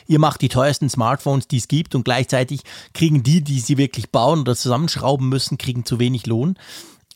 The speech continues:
Also da ist sich Apple schon bewusst, die haben ja auch immer wieder solche Programme, wo sie quasi sagen, „Hey, wir wollen... Ähm, wir wollen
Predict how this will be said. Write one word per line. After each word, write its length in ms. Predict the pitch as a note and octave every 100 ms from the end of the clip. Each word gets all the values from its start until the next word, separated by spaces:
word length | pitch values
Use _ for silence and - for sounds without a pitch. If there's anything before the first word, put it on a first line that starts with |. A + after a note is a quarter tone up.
| -
Also 400 | C#3 C3+ C3+ - _ -
da 100 | C3
ist 200 | E3+ -
sich 220 | D#3 -
Apple 240 | D3 G3
schon 240 | - D#3 F3+
bewusst, 460 | D3 C#3+ G3+ -
die 80 | C3
haben 140 | D3+
ja 80 | F#3+
auch 100 | -
immer 180 | D3+ D3+
wieder 160 | D3 B2+
solche 280 | A#2+ -
Programme, 600 | B2+ C3 A2+ F#2 F3+ A3
wo 80 | D#3
sie 140 | C#3 C#3
quasi 320 | C3+ C3 B2+
sagen, 320 | B2 A#2+ C3
„Hey, 240 | A2+ C#3
wir 120 | C3 A#2+
wollen... 360 | B2 B2 A#2+ - - - - _ -
Ähm, 420 | C#3+ C3 B2+ C#3
wir 140 | B2+
wollen 540 | C3+ C#3 C#3 C#3 D#3+